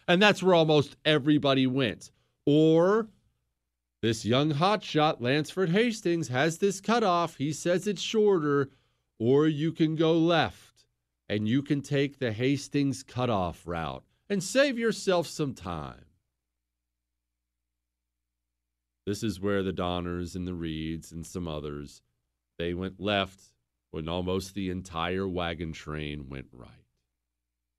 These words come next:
They are now heading towards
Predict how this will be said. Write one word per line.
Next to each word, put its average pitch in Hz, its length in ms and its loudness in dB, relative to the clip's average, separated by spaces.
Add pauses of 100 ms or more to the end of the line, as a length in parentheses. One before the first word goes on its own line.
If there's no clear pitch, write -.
(1300)
They 120 160 0
are 120 100 0
now 120 300 2
heading 147 360 2
towards 135 580 4